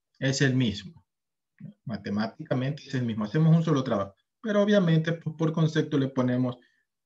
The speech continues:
A tres con el momento tres y A cuatro con el momento cuatro.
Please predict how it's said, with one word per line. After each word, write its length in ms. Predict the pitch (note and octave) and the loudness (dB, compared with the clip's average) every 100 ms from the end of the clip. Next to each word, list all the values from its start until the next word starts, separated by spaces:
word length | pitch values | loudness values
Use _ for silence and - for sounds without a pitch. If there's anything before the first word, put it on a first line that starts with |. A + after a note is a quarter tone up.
| _ _ _ _ _ _ _ _ | _ _ _ _ _ _ _ _
A 100 | C#3 | -2
tres 180 | D#3+ E3 | 2 2
con 140 | D3+ | 2
el 60 | C#3 | 2
momento 400 | C3+ D#3 D#3 D#3 | 2 0 0 0
tres 300 | E3 F#3+ F#3+ | 2 0 2
y 80 | C3+ | -2
A 120 | C3 | 2
cuatro 300 | C#3 C#3 C3+ | 0 0 -2
con 100 | B2 | -2
el 60 | |
momento 380 | A#2+ A#2 G#2+ A#2 | 0 -2 -4 -8
cuatro. 300 | - - - | -8 -8 -10